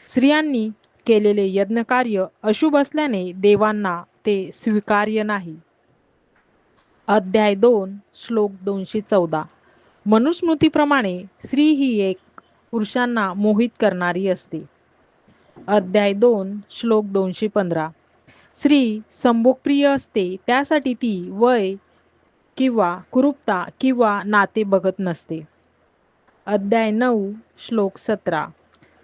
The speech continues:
स्त्री केवळ शय्या, आभूषण, वस्त्रे यावरच प्रेम करणारी, वासनायुक्त बेईमान, ईर्ष्याखोर, दुराचारी, हृदयहीन असते. अध्याय पाच, श्लोक एकशे पंधरा.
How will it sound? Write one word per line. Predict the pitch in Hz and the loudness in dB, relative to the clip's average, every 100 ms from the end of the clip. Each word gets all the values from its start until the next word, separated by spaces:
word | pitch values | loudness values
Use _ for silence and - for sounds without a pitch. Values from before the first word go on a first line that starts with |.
| _ _ | _ _
स्त्री | - - 320 | -8 0 2
केवळ | 339 277 220 196 190 196 | 2 2 2 0 -2 -6
शय्या, | - 233 226 208 185 180 190 - | -4 -2 0 0 -2 -4 -8 0
आभूषण, | 202 208 240 - 214 175 175 190 | 0 2 -2 -2 -6 -6 -8 -4
वस्त्रे | 226 226 262 202 175 175 | -2 -2 -2 -2 -2 -4
यावरच | 208 233 269 294 294 - | 0 2 2 0 -2 -2
प्रेम | 240 220 | -2 -2
करणारी, | 214 214 226 226 180 175 165 | 0 -2 0 -2 -4 -6 -12
वासनायुक्त | 190 202 202 - 277 269 269 _ 190 180 170 - _ _ _ - | -4 0 0 -2 -2 0 -4 _ 0 0 -2 -10 _ _ _ -4
बेईमान, | 190 220 247 262 196 185 185 - | 2 4 2 0 -2 -4 -10 -2
ईर्ष्याखोर, | 226 247 - 294 - 247 185 175 185 | 0 0 0 -4 -2 0 0 -4 -8
दुराचारी, | 196 247 269 - 247 190 180 180 - | -4 0 0 2 0 0 -4 -10 -4
हृदयहीन | 208 233 254 247 233 226 | 2 4 2 0 -4 -4
असते. | 180 - 170 165 135 _ _ _ _ _ _ _ _ _ _ | -8 -10 -18 -16 -20 _ _ _ _ _ _ _ _ _ _
अध्याय | 190 202 190 226 202 | -2 0 2 0 0
पाच, | - 240 202 190 _ _ _ | -2 0 0 -4 _ _ _
श्लोक | - 233 214 214 208 | -4 0 2 0 -4
एकशे | 202 - 214 | -6 -2 -2
पंधरा. | 208 180 170 | -2 -2 -4